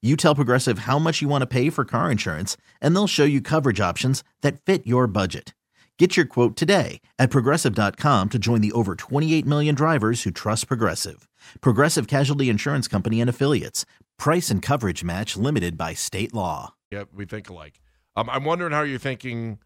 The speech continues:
Speaker 2: about kickers, 'cause I know one funny man has a really interesting idea. We'll talk about that and a little bit more on the linebackers straight ahead. Coming up at one o'clock, Howard Beck from The Ringer and Sirius X M. We'll talk some hoops with him.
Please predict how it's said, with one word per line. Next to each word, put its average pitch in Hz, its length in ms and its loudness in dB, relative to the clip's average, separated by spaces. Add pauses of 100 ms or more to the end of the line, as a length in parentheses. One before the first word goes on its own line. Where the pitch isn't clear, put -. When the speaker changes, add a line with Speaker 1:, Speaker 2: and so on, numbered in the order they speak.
(300)
Speaker 2:
about 104 300 -6
kickers, 95 380 -8
'cause 92 160 -10
I 101 120 -6
know 107 140 -8
one 101 240 -8
funny 107 280 -8
man 87 260 -8
has 87 240 -10
a 85 160 -12 (220)
really 127 600 -6
interesting 110 580 -10
idea. 113 580 -6 (380)
We'll 110 100 -6
talk 110 240 -4
about 107 220 -6
that 117 260 -4
and 101 120 -6
a 104 40 -6
little 101 180 -8
bit 92 140 -10
more 90 300 -8 (340)
on 101 280 -4
the 95 60 -8
linebackers 98 580 -8
straight 110 340 -4
ahead. 113 320 -4
Coming 143 200 -4
up 131 120 -4
at 139 100 -6
one 135 100 -6
o'clock, 156 380 -4
Howard 147 360 -4
Beck 180 340 -2 (260)
from 131 140 -4
The 127 80 -4
Ringer 147 320 -4
and 123 280 -4
Sirius 127 320 -6
X 120 180 -8
M. 110 120 -6
We'll 92 80 -10
talk 107 200 -8
some 95 120 -8
hoops 101 240 -8
with 95 120 -14
him. 101 200 -10